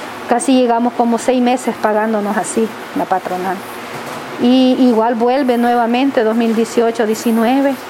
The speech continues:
Ya las vacaciones ya no las podía pagar el señor Roberto. Ya no las pagaba, y sí las pagaba, pero,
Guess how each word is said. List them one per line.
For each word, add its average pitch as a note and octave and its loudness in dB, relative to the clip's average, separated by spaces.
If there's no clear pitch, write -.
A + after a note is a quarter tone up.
Ya A3+ 4
las A3+ 2
vacaciones A3+ 0
ya G#3+ 2
no G#3+ 0
las A3+ -2
podía A3+ 0
pagar G#3+ 0
el A3 -2
señor G#3 -2
Roberto. G#3 -2
Ya A#3+ 2
no A#3+ 2
las A#3+ -2
pagaba, G#3+ 0
y A3 0
sí A#3 -2
las A3 0
pagaba, G#3 0
pero, G#3 0